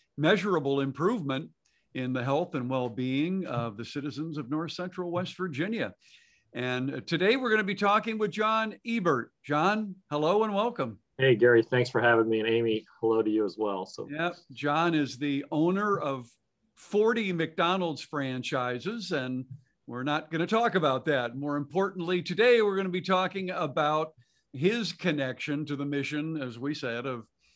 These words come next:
Speaker 1: Healthy Harrison. And for John, that in some ways includes the fact that he is a founding board member of Healthy Harrison. He's not on our board presently, but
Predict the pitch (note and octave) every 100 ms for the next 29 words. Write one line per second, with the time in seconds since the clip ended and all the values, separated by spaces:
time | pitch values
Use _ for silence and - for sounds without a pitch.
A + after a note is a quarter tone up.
0 | _ _ - C#3+ C#3+ D3 B2+ E3+ F#3+ C3+
1 | - A#2 B2 A2+ A2 C#3 A#2 B2 D#3+ D3
2 | C3+ D3+ A#2+ B2+ - B2+ A#2 D3+ E3+ B2+
3 | B2 D3 C3 A#2 D3 C#3+ C#3 A#2+ B2+ C3
4 | A#2 D3+ - B2 - _ _ _ C3+ B2+
5 | A#2 B2 A#2+ A#2 C#3+ C3+ C#3 C3+ C3 A#2+
6 | D3 G#3+ E3 D3 C#3 C3 A#2+ B2+ B2 A#2+
7 | B2 B2 A#2 A#2 D#3 G3 B2+ B2 B2 -
8 | C3 C3 A#2 C3+ B2 - C3 A#2+ D3 E3
9 | G#3+ D#3+ B2+